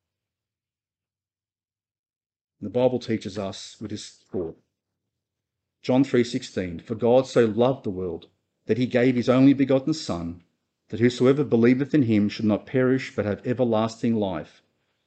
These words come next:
For God sent not his Son into the world to condemn the world, but that the world through him might be saved. This is the one who God said from heaven, 'Is my beloved Son, in whom I am well pleased.'"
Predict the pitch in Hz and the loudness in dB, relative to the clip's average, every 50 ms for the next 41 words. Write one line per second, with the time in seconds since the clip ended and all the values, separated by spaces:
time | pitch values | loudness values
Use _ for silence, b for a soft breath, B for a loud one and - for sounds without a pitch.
0 | _ _ _ _ - 131 110 123 123 131 139 135 - - - 135 120 107 123 131 | _ _ _ _ -10 -6 0 4 4 6 4 4 2 0 2 2 2 4 4 4
1 | 131 139 135 - 143 131 135 131 131 131 135 143 123 113 110 110 107 110 - - | 4 4 2 2 2 4 4 4 2 2 2 2 2 4 4 4 4 4 0 -8
2 | - - 117 104 95 117 139 160 143 117 98 98 101 107 110 117 120 - _ _ | -6 -2 -2 0 2 2 2 2 2 2 0 0 2 2 2 2 2 -4 _ _
3 | _ _ _ _ _ _ _ _ 117 110 117 117 110 120 131 139 147 151 156 151 | _ _ _ _ _ _ _ _ -6 -4 -2 0 4 6 8 10 10 10 8 6
4 | - - - _ _ _ _ _ _ _ _ _ _ _ _ _ - - 127 117 | -2 -10 -20 _ _ _ _ _ _ _ _ _ _ _ _ _ -4 0 0 0
5 | 110 123 143 135 104 95 95 95 104 104 _ _ _ _ _ _ _ 110 107 107 | 4 4 4 4 4 2 -2 -4 -8 -10 _ _ _ _ _ _ _ -4 -4 -4
6 | - - 110 - - 104 95 87 87 82 - - _ _ _ _ _ _ _ _ | -4 -6 -12 -6 -6 -6 -6 -6 -10 -12 -14 -20 _ _ _ _ _ _ _ _
7 | _ _ - 107 101 139 175 170 - - 123 101 90 95 92 85 95 95 107 113 | _ _ -16 0 4 4 4 4 2 -2 -4 -4 -2 -6 -6 -4 -4 -2 0 2
8 | 120 127 135 131 - _ _ _ _ _ _ _ _ _ _ _ _ _ _ _ | 2 2 0 -2 -8 _ _ _ _ _ _ _ _ _ _ _ _ _ _ _
9 | _ - 117 104 123 120 123 131 123 - - 127 123 127 127 - 120 104 101 110 | _ -4 -2 2 4 6 6 6 4 2 0 0 0 0 0 -4 -8 -2 0 0
10 | 113 123 135 147 156 151 - - 107 87 98 113 113 120 113 117 110 104 110 127 | 0 2 0 0 0 -4 -8 -12 -10 -2 0 0 0 2 0 0 -2 0 0 0
11 | 135 147 147 - - - 120 117 117 117 120 131 135 - 113 101 104 123 123 120 | 0 -2 -6 -10 -6 -4 -2 0 0 0 -2 -2 -4 -6 -6 -4 -2 0 0 0
12 | 117 117 117 110 110 110 104 107 104 107 107 - - 110 95 90 85 - - - | 0 0 0 0 -2 -2 -2 -2 -2 -4 -6 -4 -4 -4 -4 -4 -6 -10 -18 -20